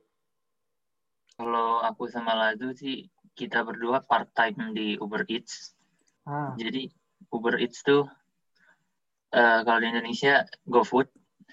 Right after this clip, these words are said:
Speaker 1: tapi kalau di sini biasanya antara orang pakai skuter, skuter tuh motor gitu, atau nggak pakai sepeda.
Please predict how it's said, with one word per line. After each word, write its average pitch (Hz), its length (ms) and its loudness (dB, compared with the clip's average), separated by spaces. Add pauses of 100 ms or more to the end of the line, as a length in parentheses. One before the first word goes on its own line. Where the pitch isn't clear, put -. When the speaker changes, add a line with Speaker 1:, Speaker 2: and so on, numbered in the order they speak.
(340)
Speaker 1:
tapi - 240 0
kalau 117 240 2
di 113 80 0
sini 113 240 0
biasanya 117 560 0 (880)
antara 110 640 4
orang 113 240 2
pakai 107 240 0
skuter, 107 400 -2
skuter - 320 2
tuh 120 320 4
motor 104 400 0
gitu, 104 160 2
atau 120 80 4
nggak 117 320 0
pakai 107 80 -4
sepeda. 98 360 -2